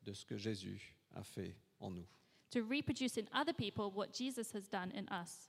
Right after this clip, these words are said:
Speaker 1: On ne peut pas donner ce qu'on n'a pas.
Speaker 2: We can't give what we don't have.
Speaker 1: Mais chacun de nous, dès que Dieu commence à agir dans notre cœur, on a quelque chose à donner.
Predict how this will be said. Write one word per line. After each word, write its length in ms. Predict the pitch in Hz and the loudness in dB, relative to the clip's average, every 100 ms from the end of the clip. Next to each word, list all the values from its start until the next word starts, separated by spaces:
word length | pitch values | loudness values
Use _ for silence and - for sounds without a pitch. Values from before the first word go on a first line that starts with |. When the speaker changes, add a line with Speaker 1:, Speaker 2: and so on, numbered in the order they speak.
| _ - | _ -2
Speaker 1:
On 100 | 135 | 2
ne 100 | 160 | 4
peut 160 | 139 | 4
pas 140 | 131 156 | 4 4
donner 300 | 143 131 131 | 6 4 2
ce 80 | - | 0
qu'on 120 | 117 | 0
n'a 100 | 110 | 2
pas. 180 | 101 - - - - - | 0 -4 -8 -20 -20 -2
Speaker 2:
We 80 | 262 | 2
can't 220 | 320 294 | 4 4
give 160 | 285 233 | 6 6
what 80 | 220 | 4
we 100 | 208 | 4
don't 160 | 196 | 4
have. 240 | 214 311 175 - - - - _ _ _ | 4 2 0 -6 -18 -20 -20 _ _ _
Speaker 1:
Mais 120 | 113 | -2
chacun 420 | 117 - 196 185 | 2 2 4 4
de 140 | 175 160 | 4 4
nous, 260 | 123 107 98 - | 4 0 -4 -12
dès 280 | 104 131 175 | 2 4 4
que 140 | - 151 | 4 2
Dieu 240 | 139 165 | 6 6
commence 420 | 156 143 147 139 | 6 4 4 6
à 60 | 143 | 4
agir 260 | 127 143 | 6 4
dans 140 | 135 135 | 6 4
notre 180 | 135 - | 4 4
cœur, 460 | 117 113 - - - - | 4 4 0 -12 -12 -4
on 100 | 110 | -2
a 60 | 107 | 0
quelque 300 | 113 - 98 | -2 -2 -2
chose 240 | - 101 | 0 2
à 80 | 95 | 2
donner. 300 | 95 87 | 2 0